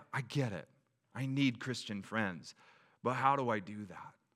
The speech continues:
Well, I think it first starts with us prioritizing that this matters to us. It's not on accident that we're coming right off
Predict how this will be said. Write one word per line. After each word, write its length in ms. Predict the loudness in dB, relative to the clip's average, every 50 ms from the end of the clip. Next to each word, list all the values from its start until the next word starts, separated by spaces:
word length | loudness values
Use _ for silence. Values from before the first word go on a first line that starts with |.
| _ _ _ _ _ _ _ _ _ _ _ _ _ _ _ _ _ _ _ _ _
Well, 140 | -8 -6 -6
I 120 | -6 -6 -4
think 180 | -4 -2 -2
it 100 | -2 -4
first 260 | 0 0 0 0 0
starts 300 | 0 2 2 2 2 0
with 140 | -2 -2 -2
us 80 | -2 -4
prioritizing 800 | -4 -2 2 4 6 6 6 4 4 2 0 -2 0 0 -2
that 200 | -2 -2 -4 -2
this 260 | -4 -4 -4 -4 -6 -8
matters 840 | -8 -6 -4 -4 -4 -4 -6 -8 -10 -10 -10 -10 -10 -12 -14 -14
to 100 | -10 -10 -10 -10
us. 400 | -10 -14 -16 -18 -20 -20 -20 -20 -20 _ _ _ _ _ _ _ _ _ _ _ _ _ _ _ _ _ _ _ _ _ _ _ _ _ _ _ _ _ _ _ _ _ _ _ _ _ _ _ _ _ _ _ _ _ _ _ _ _ _ _ _ _ _ -14
It's 200 | -14 -12 -6 0
not 180 | 0 2 4 4
on 140 | 4 4 4
accident 520 | 2 0 0 -2 -4 -6 -6 -6 -6 -8
that 100 | -10 -10
we're 80 | -10 -10
coming 320 | -8 -6 -6 -4 -4 -4
right 280 | -2 0 2 2 4 4
off 280 | 4 2 2 -2 -12